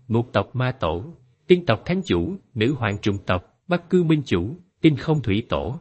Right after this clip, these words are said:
người sáng lập Hắc Trụ, Ác Trụ, Ác Trụ, Hư Chân Ma Thần, Thủy Hóa Đảo Chủ, tổng cộng mười hai vũ trụ tối cường giả, đồng thời đều lập tức thu đội vũ trụ chi chủ mình xuất lĩnh, hoặc vào nhẫn thế giới, hoặc vào cung điện chí bảo của mình.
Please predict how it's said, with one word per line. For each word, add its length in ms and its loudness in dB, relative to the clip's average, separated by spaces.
người 140 0
sáng 300 -2
lập 180 -2
Hắc 280 -6
Trụ, 200 0
Ác 240 -2
Trụ, 180 2
Ác 240 -4
Trụ, 160 2
Hư 160 6
Chân 220 2
Ma 180 2
Thần, 300 0
Thủy 280 2
Hóa 140 -4
Đảo 260 -2
Chủ, 360 -2
tổng 220 -2
cộng 280 0
mười 140 0
hai 300 -2
vũ 180 2
trụ 220 -2
tối 260 2
cường 240 -2
giả, 320 -2
đồng 220 0
thời 240 0
đều 180 2
lập 220 0
tức 140 4
thu 160 4
đội 200 2
vũ 220 2
trụ 320 0
chi 160 -4
chủ 180 -2
mình 220 -4
xuất 260 -4
lĩnh, 240 -2
hoặc 220 -2
vào 180 0
nhẫn 300 -2
thế 120 0
giới, 400 0
hoặc 220 -2
vào 180 0
cung 240 -2
điện 200 -2
chí 160 -8
bảo 180 -2
của 160 -6
mình. 260 -4